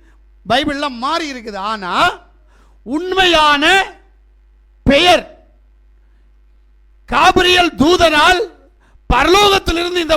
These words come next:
பூமிக்கு கொண்டு வந்து முதல் முதல் யோசேப்பிடத்தில், மரியாளுடைய புருஷன் யோசேப்பிடத்தில் சொன்ன பெயர் யாசுவா. இந்த பெயர்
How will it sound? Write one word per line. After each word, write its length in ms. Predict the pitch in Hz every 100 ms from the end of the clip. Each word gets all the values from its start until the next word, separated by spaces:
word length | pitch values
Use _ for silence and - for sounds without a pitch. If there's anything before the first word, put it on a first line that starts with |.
| 330
பூமிக்கு 440 | 359 381 370 359 320
கொண்டு 300 | 294 294 359 349
வந்து 240 | 339 403 381 - _ _ _ _ _ _ _ - -
முதல் 360 | 262 320 392 359
முதல் 300 | 311 330 392 320 - _ _ _ _ _ -
யோசேப்பிடத்தில், 960 | 294 381 - 392 381 359 349 339 269 185 _ _ _ -
மரியாளுடைய 680 | 233 330 381 392 370 359 539 -
புருஷன் 460 | 349 320 359 277 190 - _ 202
யோசேப்பிடத்தில் 840 | 302 381 - 392 392 381 370 359 294 285
சொன்ன 360 | 320 381 392 381 -
பெயர் 320 | 302 392 370 - - _ _ _ _ _ _ _ _ _ _ _ _ _ _
யாசுவா. 1000 | 175 190 285 - _ - - 180 156 165 151 120 - _ _ _ _ _ _ _ _ _ _ _ _ _ _ _ _ _ _ _ _ 220
இந்த 380 | 320 403 415 403 392
பெயர் 340 | 302 349 381